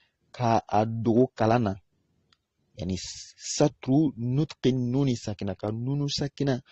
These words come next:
ou bien satru lafzi, ou bien satru talaffuzi, be nuni sakina. Ka nunu sakina fo cogoya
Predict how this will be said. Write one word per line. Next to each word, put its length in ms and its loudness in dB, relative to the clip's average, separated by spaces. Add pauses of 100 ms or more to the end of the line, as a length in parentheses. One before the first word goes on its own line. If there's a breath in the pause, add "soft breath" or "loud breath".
(220 loud breath)
ou 80 -2
bien 140 2
satru 500 -2
lafzi, 580 -2 (300 soft breath)
ou 100 -2
bien 120 2
satru 340 -2 (140)
talaffuzi, 680 4 (520)
be 160 0
nuni 320 2
sakina. 380 -4
Ka 120 -4
nunu 240 0
sakina 400 -2
fo 320 -4
cogoya 380 4